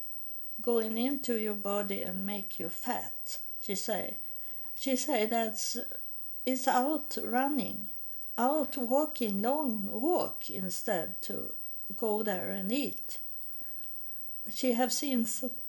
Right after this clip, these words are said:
someone of you that listen, or, uh, more than one person, she have seen this. Instead of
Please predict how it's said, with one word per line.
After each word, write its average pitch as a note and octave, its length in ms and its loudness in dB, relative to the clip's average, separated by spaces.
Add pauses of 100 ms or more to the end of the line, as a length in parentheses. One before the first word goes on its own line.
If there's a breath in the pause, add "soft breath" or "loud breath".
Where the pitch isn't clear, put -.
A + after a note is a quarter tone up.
(1200 loud breath)
someone G#3 800 4 (1040 loud breath)
of G#3+ 160 2
you G#3 320 2
that F#3+ 300 0
listen, G3+ 540 -4 (500 loud breath)
or, G3 400 2 (920)
uh, G3+ 140 -4
more G#3 300 4
than F#3 260 0
one G3 440 0 (420)
person, F3+ 680 -2
she - 180 -2
have F#3+ 180 -2
seen G#3+ 360 0
this. - 380 -4 (640 loud breath)
Instead B3+ 440 6
of G3 380 4